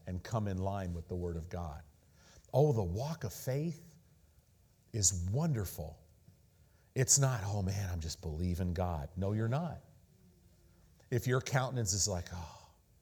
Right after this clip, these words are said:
that's not faith." The Bible says that we have joy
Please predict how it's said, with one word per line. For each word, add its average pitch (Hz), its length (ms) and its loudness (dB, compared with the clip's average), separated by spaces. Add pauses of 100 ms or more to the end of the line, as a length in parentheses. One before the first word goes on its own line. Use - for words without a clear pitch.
(260)
that's 101 220 -2
not 101 160 -2
faith." 92 380 -4 (3250)
The 101 80 0
Bible 120 400 2
says 98 520 2
that 92 220 -2
we 107 220 0
have 90 440 -2
joy 92 840 4